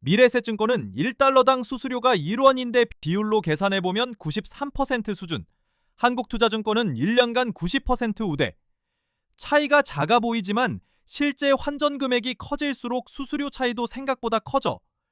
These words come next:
예를 하나 들어보면 케이비증권은 육 개월 후 환율 우대가 없어지는데 메리츠증권은 이십육 년 말까지 백 퍼센트 우대잖아.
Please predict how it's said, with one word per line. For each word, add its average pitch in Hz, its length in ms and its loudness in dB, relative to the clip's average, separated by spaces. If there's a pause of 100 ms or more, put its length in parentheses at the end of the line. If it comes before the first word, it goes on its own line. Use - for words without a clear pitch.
(240)
예를 226 340 6
하나 262 180 4
들어보면 185 580 0 (360)
케이비증권은 254 840 0
육 143 160 -4
개월 262 320 6
후 262 180 -2
환율 285 340 -4
우대가 202 340 4
없어지는데 175 880 0 (380)
메리츠증권은 247 880 2
이십육 170 520 0
년 240 300 2
말까지 170 520 2
백 - 240 -6
퍼센트 285 400 0
우대잖아. 151 640 0